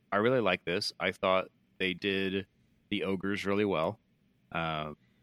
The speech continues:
could they be better and more lifelike? Sure, but at, but they, they look like I would expect an ogre to look like, and I got to see them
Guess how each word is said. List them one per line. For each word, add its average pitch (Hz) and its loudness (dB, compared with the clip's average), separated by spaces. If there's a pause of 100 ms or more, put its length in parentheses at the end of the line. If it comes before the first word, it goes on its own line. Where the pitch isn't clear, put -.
(160)
could 123 4
they 110 8
be 113 6
better 101 4
and 95 0
more 95 0
lifelike? 92 -2
Sure, 92 -2 (180)
but 90 2
at, 92 -4 (500)
but 92 -4
they, 92 -2 (180)
they 98 2
look 95 -4 (100)
like 92 -4 (380)
I 90 -2
would 92 -6
expect - -8
an 92 -4
ogre 92 -2
to 101 -6
look 90 -6
like, 95 -2 (240)
and 85 -10 (340)
I 76 -6
got 87 -2
to - -14 (120)
see 98 -4
them 92 -4